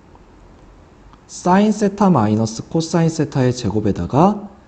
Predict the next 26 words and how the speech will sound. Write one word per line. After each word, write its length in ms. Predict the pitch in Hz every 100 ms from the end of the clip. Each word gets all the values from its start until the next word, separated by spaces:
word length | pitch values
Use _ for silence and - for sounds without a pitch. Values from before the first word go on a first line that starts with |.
| - _ -
사 400 | - - 196 202
사인 400 | 196 175 165 160
세타, 440 | 208 196 - 175
코사인 400 | 180 190 180 175
세타를 420 | 165 147 135 117
더해서 600 | - 98 92 92 175 190
변형이 400 | - 135 147 165
가능하죠. 540 | 165 95 90 104 98 82 - - - - - - - - - - - -
맞습니까? 600 | 117 - 147 104 123 190 - - -
자, 160 | - 131
그러면 460 | 147 135 117 107 - - - - -
지금 280 | - 190 185
요 140 | 127
놈의 280 | 170 214 208
제곱이라는 640 | 208 120 160 180 180 175
게 400 | 135 101 110 92 95
마이너스 580 | 107 123 175 208 208 139
이분의 320 | 123 151 143
루트 260 | 107 -
이의 220 | 131 127 127
제곱이니까 840 | - 123 120 95 - 135 123 -
사분의 540 | - - 190 185 143 101
이, 280 | 143 214 - - _ _ _ -
이분의 380 | 113 113 110 120
일이 140 | 165
되겠죠. 460 | 175 104 85 - 123